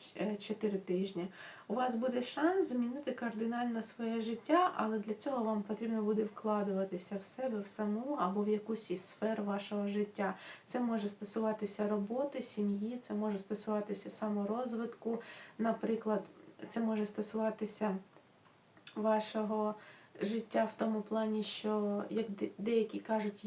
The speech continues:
яскравості життя, насиченості ними різними позитивними подіями. Також це може стосуватися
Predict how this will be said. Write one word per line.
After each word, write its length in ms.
яскравості 1000
життя, 600
насиченості 1160
ними 720
різними 420
позитивними 720
подіями. 720
Також 360
це 120
може 280
стосуватися 1040